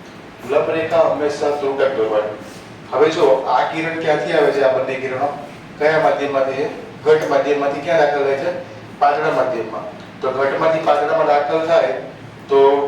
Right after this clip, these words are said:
કિરણોની દિશા શું થશે? લંબથી દૂર જાય. આ લંબ છે તો લંબથી દૂર જશે. એટલે લંબથી દૂર એટલે આ બાજુ ખસી જશે. સી? તેમજ અહીંયા પણ લંબથી દૂર. પણ એક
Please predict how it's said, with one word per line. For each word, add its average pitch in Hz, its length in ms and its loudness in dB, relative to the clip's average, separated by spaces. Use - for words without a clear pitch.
કિરણોની 156 440 -2
દિશા 151 280 -4
શું 160 160 -4
થશે? 151 260 2
લંબથી 139 440 0
દૂર 170 200 4
જાય. - 240 -2
આ - 100 4
લંબ 160 300 2
છે 151 80 4
તો - 80 2
લંબથી 139 380 0
દૂર 170 200 2
જશે. - 280 -4
એટલે - 680 -10
લંબથી 147 220 -6
દૂર 143 160 0
એટલે 143 180 0
આ 131 100 2
બાજુ 131 280 0
ખસી - 200 -8
જશે. 113 220 -10
સી? 131 120 -10
તેમજ 147 200 2
અહીંયા 135 280 0
પણ 160 200 2
લંબથી - 560 -6
દૂર. 147 200 2
પણ - 180 2
એક 139 140 -4